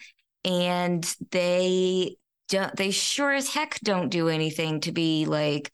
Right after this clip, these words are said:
"Hey, the victims need the money first. Hey, maybe we made millions and millions and millions of dollars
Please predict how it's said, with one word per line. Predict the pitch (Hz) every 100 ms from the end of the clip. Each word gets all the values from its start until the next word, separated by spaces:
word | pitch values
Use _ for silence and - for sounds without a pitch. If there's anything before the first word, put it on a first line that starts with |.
| -
"Hey, | - 233 240
the | 180
victims | 180 226 233 233 220
need | 208
the | 190
money | 180 180 170
first. | 170 151 143 147 - -
Hey, | 220 220 185 156 - -
maybe | 190 208 254 285 277 294 294 294
we | 233 262
made | 233 240 233 240
millions | 202 190 226 247 269 269 247
and | 226 214
millions | 220 226 226 226
and | 208 196
millions | 190 185 196 196
of | 180
dollars | 180 165 170 175 175 180 175 -